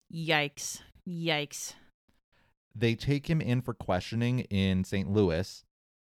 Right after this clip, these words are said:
Speaker 2: and they just start grilling him about the other victims since they had only found eleven now,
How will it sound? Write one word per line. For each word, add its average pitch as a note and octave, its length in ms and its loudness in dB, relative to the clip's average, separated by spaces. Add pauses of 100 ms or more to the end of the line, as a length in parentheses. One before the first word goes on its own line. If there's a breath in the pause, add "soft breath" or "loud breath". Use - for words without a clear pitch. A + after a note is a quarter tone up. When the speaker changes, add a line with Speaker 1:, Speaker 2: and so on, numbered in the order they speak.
(100)
Speaker 2:
and G#2+ 260 0
they G#2+ 160 -2
just A#2 240 -6
start G2+ 400 -4
grilling G#2 480 2
him G2 100 2
about E2+ 280 0
the F2 100 -4
other F2 220 0
victims E2 480 -4
since F2+ 260 -2
they F2+ 320 -2
had F2 340 -2
only F2+ 300 0
found E2+ 340 -2
eleven F2+ 460 0
now, A2+ 380 0